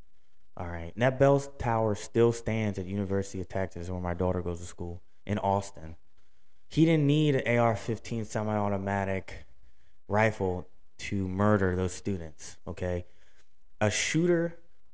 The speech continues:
with a well-trained shooter, it doesn't matter if they have a bolt action rifle, a break open <laughs> style, old school Flint musket,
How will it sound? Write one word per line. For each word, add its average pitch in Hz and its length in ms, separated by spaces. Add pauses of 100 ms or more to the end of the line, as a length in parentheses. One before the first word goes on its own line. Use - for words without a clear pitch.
(160)
with 113 280 (440)
a 104 260
well-trained 156 600
shooter, 135 380
it 107 60
doesn't 135 160
matter 127 180
if 107 40
they 107 80
have 92 80
a 87 60
bolt 120 320
action 135 340
rifle, 123 680 (520)
a 98 80
break 117 440
open 123 420 (160)
<laughs> - 180
style, 110 600
old 120 240
school 120 260
Flint 123 420
musket, 120 680